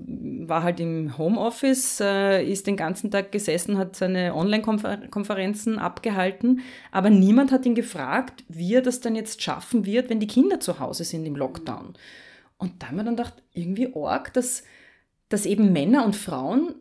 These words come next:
wenn sie Eltern sind, weil das meine Lebensrealität eben war,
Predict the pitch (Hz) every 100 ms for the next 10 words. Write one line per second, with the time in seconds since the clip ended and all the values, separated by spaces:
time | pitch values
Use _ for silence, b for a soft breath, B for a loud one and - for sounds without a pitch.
0 | _ 190 185 180 170 170 302 247 208 -
1 | 175 240 330 - - _ _ _ _ -
2 | _ - 160 170 156 151 151 226 240 214
3 | 214 208 226 208 165 226 -